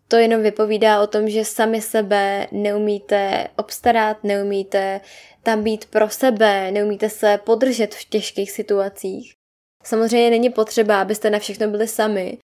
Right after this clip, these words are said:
ale ne vždycky je u vás ten partner, ne vždycky u vás bude někdo blízký, když se vám něco bude dít. A proto já jsem se pomalu učila být tam sama pro sebe, pevně.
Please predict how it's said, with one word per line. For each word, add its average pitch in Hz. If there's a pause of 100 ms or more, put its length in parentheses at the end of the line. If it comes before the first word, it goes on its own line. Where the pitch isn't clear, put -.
(360)
ale 220
ne 220
vždycky 240
je 175
u -
vás 180
ten 196
partner, 196
ne 214
vždycky 247
u 226
vás 226
bude 208
někdo 202
blízký, 220
když 196
se 202
vám 190
něco 190
bude 190
dít. 185 (500)
A 247
proto 226
já 226
jsem 220
se 214 (240)
pomalu 240
učila 220
být 214
tam 220
sama 214
pro 214
sebe, 202 (200)
pevně. 214